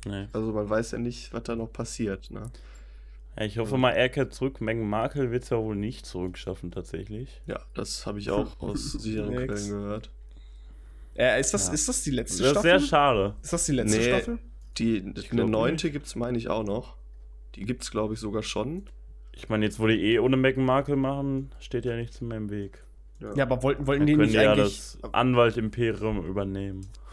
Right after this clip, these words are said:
Speaker 1: <laughs>
Speaker 2: Also es gibt eine Staffel neun auf jeden Fall schon.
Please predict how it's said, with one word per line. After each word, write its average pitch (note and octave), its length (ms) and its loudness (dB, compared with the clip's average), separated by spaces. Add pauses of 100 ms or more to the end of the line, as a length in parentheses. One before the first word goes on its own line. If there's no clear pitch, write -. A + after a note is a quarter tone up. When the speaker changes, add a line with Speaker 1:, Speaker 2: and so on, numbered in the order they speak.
Speaker 1:
<laughs> A2 100 -4 (120)
Speaker 2:
Also G#2+ 140 -2
es G2 120 -8
gibt B2 180 -4
eine A2+ 160 0
Staffel A#2 340 -4
neun G#2+ 280 -2
auf G2+ 160 -8
jeden G2+ 180 -12
Fall G2+ 200 -12
schon. G#2 280 -12